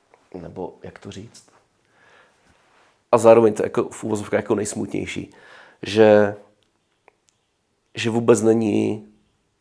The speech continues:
běžný, že v tomhle jakoby biznise, nebo asi všeobecně v biznise, že to prostředí bude vždycky tak dobrý, jako bylo třeba v té původní firmě.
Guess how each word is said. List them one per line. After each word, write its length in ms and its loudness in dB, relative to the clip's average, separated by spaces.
běžný, 960 -2
že 140 -8
v 100 -16
tomhle 580 0
jakoby 300 -12
biznise, 440 -8
nebo 260 -4
asi 180 -4
všeobecně 520 -6
v 20 -8
biznise, 400 -8
že 140 -8
to 120 -4
prostředí 460 -2
bude 180 0
vždycky 300 -8
tak 200 -2
dobrý, 600 0
jako 240 -2
bylo 220 -2
třeba 220 -4
v 60 -14
té 100 -16
původní 380 -10
firmě. 400 -12